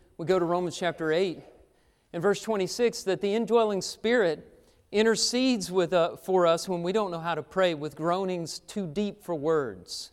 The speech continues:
What that means is when you're in such bad shape that you don't know what to pray,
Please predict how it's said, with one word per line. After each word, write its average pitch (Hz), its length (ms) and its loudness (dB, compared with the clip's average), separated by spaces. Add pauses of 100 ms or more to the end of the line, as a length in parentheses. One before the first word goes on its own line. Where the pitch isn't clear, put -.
(640)
What 240 160 6
that 269 140 4
means 240 260 2
is 202 320 0 (360)
when 185 300 0
you're 262 180 2
in 202 140 0
such - 540 0 (760)
bad 202 340 0
shape 175 420 0
that 151 180 -10
you 208 60 -6
don't 220 160 0
know 185 100 -2
what 170 160 -2
to 156 80 -8
pray, 131 460 -2